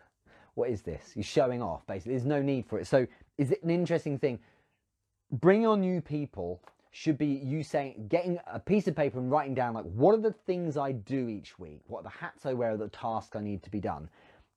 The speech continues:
And I need to make sure that gets covered." Really good example I mentioned recently in a post last week is Dan Norton, who looks after the team who does the video production. That gets outsourced. I can do it. I'm all right at it. I even enjoy it. However,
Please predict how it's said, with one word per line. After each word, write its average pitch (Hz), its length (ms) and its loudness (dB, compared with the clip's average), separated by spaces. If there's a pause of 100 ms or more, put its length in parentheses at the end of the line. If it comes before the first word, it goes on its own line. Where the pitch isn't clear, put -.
(140)
And 131 100 2
I 127 60 0
need 143 300 4
to - 100 -10
make 139 180 -6
sure - 160 -6
that 107 200 -6
gets - 180 -10
covered." 85 460 -10 (120)
Really 180 280 2
good 156 100 2
example 110 720 -4 (140)
I 104 60 -8
mentioned 123 400 -4
recently 110 300 -6
in 101 40 -8
a 98 60 -8
post 110 260 -6
last 95 240 -6
week 120 220 -4 (160)
is 98 120 -8
Dan 147 280 2
Norton, 110 480 -2 (180)
who 120 120 -2
looks 143 200 0
after 113 300 -4
the 101 80 -6
team 143 260 -2
who 123 80 -2
does 104 240 -4
the 101 80 -8
video 92 220 -4
production. 78 560 -14 (420)
That 147 200 -4
gets 113 200 -8
outsourced. 95 540 -8 (320)
I 185 160 6
can 147 220 0
do 127 160 4
it. 123 200 -2 (220)
I'm 190 180 2
all 180 140 4
right 131 280 2
at 123 80 -6
it. 117 280 -2
I 143 140 -4
even 180 180 0
enjoy 135 380 2
it. 98 260 -8 (100)
However, 131 800 0